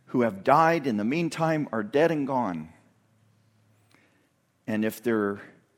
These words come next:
and if this is all there is, then followers of Jesus are most to be pitied.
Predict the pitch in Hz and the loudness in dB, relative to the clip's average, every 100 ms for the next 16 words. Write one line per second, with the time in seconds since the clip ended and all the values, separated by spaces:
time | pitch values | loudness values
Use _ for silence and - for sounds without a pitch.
0 | _ _ _ 113 113 - 127 - 117 170 | _ _ _ -2 0 2 0 0 -2 -2
1 | - 135 - 127 165 185 156 151 147 139 | -2 -8 -8 -8 -4 -4 -2 0 0 -2
2 | 131 117 104 - - 170 214 202 190 147 | -6 -6 -6 -8 -10 -6 -2 -2 -2 -4
3 | 139 113 127 131 101 90 - - - _ | -8 -8 -4 -4 -4 -10 -14 -16 -18 _
4 | _ _ _ _ _ _ 120 107 101 - | _ _ _ _ _ _ -8 -6 -6 -8
5 | 135 127 156 202 - - 151 139 120 - | -6 -4 -2 -2 -4 -12 -8 -6 -6 -6
6 | 110 90 76 | -8 -8 -12